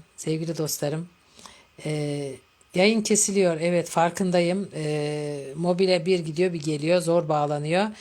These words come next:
Sevgili Belgin, Erbur, Sarcan, hoş geldiniz. Mehmet Güven, hoş geldiniz. Yarın saat on birde pazar okumalarımızda buluşmak üzere sevgili dostlar. Sağlıcakla kalınız.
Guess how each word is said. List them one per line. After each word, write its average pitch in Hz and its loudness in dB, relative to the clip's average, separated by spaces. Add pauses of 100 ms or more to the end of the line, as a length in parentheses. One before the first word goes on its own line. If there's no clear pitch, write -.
(240)
Sevgili 208 2
Belgin, 190 4
Erbur, 180 2
Sarcan, 170 0
hoş 170 -4
geldiniz. 156 -2
Mehmet 156 -6
Güven, 160 -2
hoş 156 -4
geldiniz. 151 -2 (380)
Yarın 269 6
saat 269 2
on 240 4
birde 170 4 (520)
pazar 240 6
okumalarımızda 170 2
buluşmak 170 0
üzere 156 2 (120)
sevgili 151 0
dostlar. 160 2 (1080)
Sağlıcakla 214 4
kalınız. 147 -2